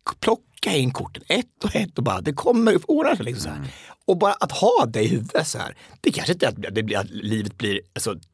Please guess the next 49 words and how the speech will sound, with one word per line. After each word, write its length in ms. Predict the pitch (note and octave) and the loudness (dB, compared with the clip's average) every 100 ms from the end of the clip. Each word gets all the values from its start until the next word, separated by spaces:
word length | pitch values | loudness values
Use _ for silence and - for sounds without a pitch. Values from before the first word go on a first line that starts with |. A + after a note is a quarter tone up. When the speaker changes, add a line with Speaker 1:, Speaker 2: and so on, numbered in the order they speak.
| - | 0
Speaker 1:
tusen 300 | C#3+ B2 A#2+ | 2 2 -2
gånger 180 | A2+ G#2+ | -2 0
bättre, 400 | G3 - G2+ F2+ - - - | -2 -2 -8 -8 -10 -20 -4
men 180 | F3+ F#3 | 2 2
det 140 | - | 2
är 60 | C#3+ | 0
så 300 | C#3+ B2+ C3 - _ _ - | 2 2 0 -14 _ _ -10
skönt 380 | - F#3 E3 | 0 2 2
att 80 | C3 | 0
ha 340 | - - G#3+ C#3 | 0 2 4 4
den 360 | A#2 G#2+ A#2 - | 2 0 0 -2
att 120 | C3 | -2
gå 340 | C3+ B3+ G#3+ | 4 4 4
till. 360 | C#3 - - A#2 _ | 2 -10 -12 -14 _
Speaker 2:
Mm. 200 | F2+ F2 C3+ | -6 -6 -2
Speaker 1:
Equanimity 720 | D3 C#3 - B2 A#2+ - - | -2 -2 0 0 0 -4 -6
är 100 | C#3 | -2
så 160 | C#3 - | 0 0
jäkla 760 | C3+ - - - D4 - - | -2 -6 -2 0 0 0 2
bra. 200 | A#4 G3 - D3 C3+ | 2 2 -2 -8 2
Speaker 2:
Jag 180 | C#3+ C#3+ | 2 4
tror 140 | D#3+ D3 | 4 4
också 220 | C#3 F#3 | 4 2
att 80 | D3 | 2
det 80 | C#3+ | 2
kan 180 | C#3+ | 4
leda 200 | B2+ A2+ | 4 4
till, 160 | G#2+ F#2 | 2 2
för 100 | B2 | 2
att 80 | A#2+ | 2
i 80 | B2 | 0
såna 200 | C3 C3 | 0 4
där 140 | D3 | 4
situationer 500 | C3 A2+ G#2 F#2+ F#2 | 2 -2 0 0 -2
som 140 | F#2 | -2
till 100 | F2 | -4
exempel 300 | F2+ E2 - | -4 -4 -4
när 60 | F2 | -4
man 100 | F2 | -4
stressar 320 | - E2+ F2+ | -4 -4 -4
inför 160 | F2+ E2+ | -4 -6
flyget 640 | - B2 G2 E2 D#2+ - | -2 -2 -2 -2 -4 -2
och, 140 | F#2+ | -4
ma-, 260 | F2 D#2+ - | -2 -4 -8
och 320 | - - F#2 | -14 -10 -6
tänker 280 | - F#2 F2 | -2 -2 -2
att 60 | D#2+ | -2
ja, 140 | F#2+ | -4
skitsamma, 720 | - G2+ - A#2 F#2+ E2 D#2 | -4 -6 0 0 2 -2 -4